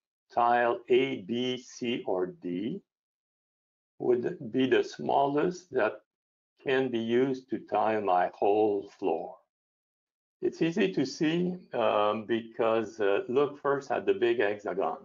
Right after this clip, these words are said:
It has exactly six tiles, and, uh, it's all obtained by rotating this one. And then I can move the, the hexagon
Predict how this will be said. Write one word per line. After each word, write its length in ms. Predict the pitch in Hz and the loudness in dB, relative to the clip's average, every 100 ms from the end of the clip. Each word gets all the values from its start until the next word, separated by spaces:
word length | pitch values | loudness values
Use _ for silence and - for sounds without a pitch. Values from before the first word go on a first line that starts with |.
| _ | _
It 120 | - - | -6 -4
has 240 | 107 107 107 | -2 0 -2
exactly 800 | 101 113 113 113 113 101 101 - _ _ _ | -4 -2 -2 -2 -4 -4 -4 -8 _ _ _
six 420 | - 156 147 - | -4 -4 -4 -6
tiles, 640 | 90 90 101 214 220 - _ _ _ _ _ _ _ _ _ _ _ | 0 2 2 0 -4 -8 _ _ _ _ _ _ _ _ _ _ _
and, 420 | 123 113 104 107 104 | -4 -2 0 0 2
uh, 600 | 101 98 98 98 95 92 | 4 4 4 4 4 2
it's 240 | 101 95 - | 2 2 0
all 400 | - 104 104 92 | 0 2 4 2
obtained 400 | 87 98 104 98 | 0 -2 -2 0
by 240 | 92 95 | 0 0
rotating 640 | 92 90 85 98 113 101 95 | 0 -2 2 0 0 -4 -2
this 220 | - - - | -2 -2 -4
one. 240 | 180 185 - _ _ _ _ _ _ - | -8 -10 -16 _ _ _ _ _ _ -12
And 160 | 127 | -4
then 200 | 151 175 | -2 0
I 100 | 131 | 0
can 380 | - - 135 135 | -2 0 0 2
move 420 | 135 147 156 120 - _ _ | 2 2 0 -6 -12 _ _
the, 640 | 123 101 101 98 98 - - - | 0 2 4 4 4 0 -6 -2
the 120 | 120 | 2
hexagon 760 | 127 117 120 107 110 113 123 | 2 0 -2 0 0 0 0